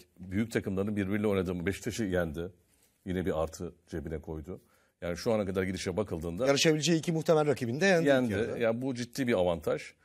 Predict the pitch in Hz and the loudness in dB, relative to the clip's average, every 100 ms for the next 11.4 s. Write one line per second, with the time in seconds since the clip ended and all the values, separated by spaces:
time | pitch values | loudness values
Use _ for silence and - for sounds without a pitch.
0 | _ _ _ - 104 98 98 92 85 82 | _ _ _ -8 -4 -2 -2 -4 -4 -4
1 | 98 127 120 127 135 131 127 - 127 131 | -2 -2 4 6 6 6 4 4 2 4
2 | 127 127 131 123 - 120 110 - 117 - | 4 2 0 -2 0 0 0 -4 -6 -8
3 | _ _ _ - 92 87 85 67 52 - | _ _ _ -10 -6 -4 -4 -6 -10 -18
4 | _ _ _ _ 107 104 107 107 117 110 | _ _ _ _ 0 6 6 6 2 2
5 | 107 107 107 113 104 101 - - - - | 2 2 -2 0 0 -2 -4 -20 -10 0
6 | 95 107 107 107 104 117 101 87 - 92 | 2 2 2 2 0 -4 -4 -4 -4 -2
7 | 110 - _ _ _ _ - 104 110 107 | -2 -4 _ _ _ _ -6 0 2 2
8 | 110 190 - 101 101 107 113 117 117 110 | 2 0 -6 -2 0 2 4 4 2 0
9 | - 110 - 95 85 92 92 95 95 104 | 0 -2 -2 -4 -2 -2 0 0 0 0
10 | - 98 110 98 92 120 117 104 95 92 | 0 -4 -4 -4 -4 -4 -2 0 0 -2
11 | - 143 104 120 | 2 2 2 -4